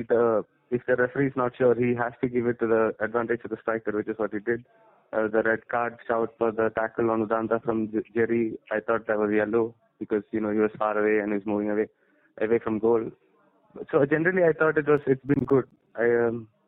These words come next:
maybe that Goa first goal that they conceded when the goalkeeper came out thinking it's offside, and then he caught the ball. That was maybe because it was offside. I don't know why he didn't raise the flag, but eventually ended up being, you know,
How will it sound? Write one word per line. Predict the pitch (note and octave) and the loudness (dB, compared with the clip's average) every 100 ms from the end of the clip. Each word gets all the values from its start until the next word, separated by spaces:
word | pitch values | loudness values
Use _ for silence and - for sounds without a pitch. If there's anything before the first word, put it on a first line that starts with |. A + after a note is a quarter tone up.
| - | -6
maybe | B2 D3 D#3 F3 D#3 | 2 2 4 2 2
that | D3 D3 | 0 0
Goa | C3 C#3 D3 D3+ - | 2 4 4 2 0
first | C#3+ C3+ - | -2 -2 0
goal | C#3+ C3+ | 0 2
that | C3+ | 0
they | C3 B2+ | 0 -2
conceded | B2 B2 B2+ B2 A#2+ | -2 -2 -2 -2 -2
when | A#2+ | -2
the | A2+ | 0
goalkeeper | A2 A2+ A2+ B2+ A#2+ | 0 0 0 0 0
came | A#2 A#2 A2+ | 0 0 0
out | A2 | -2
thinking | A2+ A2 A2+ | -2 -4 -4
it's | G#2+ A2 | -4 -6
offside, | G#2+ - G2+ - _ _ _ _ - | -8 -2 -4 -4 _ _ _ _ -8
and | A2 | -4
then | A2+ | -2
he | A2+ | 0
caught | A#2 A#2 | 0 0
the | A#2 | -2
ball. | A2+ G2+ G2 | -2 -4 -4
That | A2+ A#2 | -2 0
was | B2 A2+ | 0 0
maybe | A#2 A2+ A2+ A2+ A2 - _ _ _ _ _ _ - | 0 -2 0 0 0 -4 _ _ _ _ _ _ -4
because | D3+ F3+ | 0 2
it | F3 D3 | 2 4
was | D#3+ D#3 | 2 4
offside. | C3+ - A2 | 0 0 0
I | A2 | 2
don't | A#2+ | 2
know | B2+ | 2
why | A#2+ A#2+ | 4 4
he | B2 | 4
didn't | A#2+ A2+ | 2 2
raise | A2+ - | 0 -2
the | |
flag, | A2 A#2 G2+ G#2 _ _ - | -2 -2 -4 -8 _ _ -4
but | A2+ | -2
eventually | A#2 A#2 B2 A#2 | 0 -2 0 0
ended | A2+ A#2 | 0 2
up | A#2 A#2 | 0 0
being, | A#2 A#2 A2+ | 0 0 -2
you | A2+ | -2
know, | A2 A#2+ | -4 -6